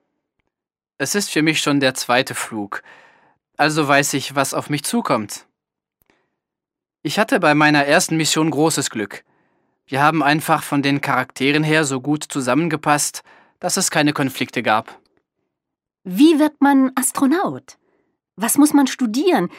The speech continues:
Speaker 2: Wie gut muss die körperliche Fitness sein?
Speaker 1: Man sollte ein wissenschaftliches Studium absolviert haben. Also Naturwissenschaften oder Ingenieurwissenschaften.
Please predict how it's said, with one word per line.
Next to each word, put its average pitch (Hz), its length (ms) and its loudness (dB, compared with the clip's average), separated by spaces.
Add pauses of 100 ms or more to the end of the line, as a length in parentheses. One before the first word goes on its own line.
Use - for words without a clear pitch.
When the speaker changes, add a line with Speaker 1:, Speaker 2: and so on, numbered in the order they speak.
(140)
Speaker 2:
Wie 220 160 0
gut 392 260 2
muss 302 160 4
die 269 180 0
körperliche 247 580 0
Fitness - 480 -6
sein? 135 340 -10 (500)
Speaker 1:
Man 120 220 -2
sollte 202 580 0 (300)
ein 135 240 -2
wissenschaftliches 151 840 -4
Studium 123 500 -2
absolviert 110 640 -8
haben. 98 380 -6 (1160)
Also 120 460 -2 (340)
Naturwissenschaften 160 1080 -2
oder 123 460 -2
Ingenieurwissenschaften. 127 1200 -2